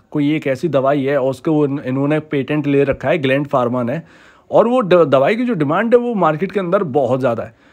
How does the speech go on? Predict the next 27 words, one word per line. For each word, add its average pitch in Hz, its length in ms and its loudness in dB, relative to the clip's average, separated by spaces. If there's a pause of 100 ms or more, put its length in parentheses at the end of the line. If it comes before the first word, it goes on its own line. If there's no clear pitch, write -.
(360)
तो 285 160 6
फिर 311 240 2
एक 254 520 0
यहाँ 185 240 4
पर 190 160 -2
जो 160 120 2
है 151 80 0
ना 202 200 0 (140)
आती 139 340 0
है 160 60 4
बात 139 300 0
कि 160 120 -2
हाँ 165 200 0
भैया 123 320 -6 (180)
इस 160 160 -2
दवाई 139 320 4
की 202 140 -6
सेलिंग 160 460 -2
ज़्यादा 151 240 2
है, 196 160 0
इस 135 120 -10
दवाई 139 280 2
से 202 140 -2 (100)
अर्निंग 131 360 0
इनको 147 260 0
ज़्यादा 143 280 4
है 214 120 -4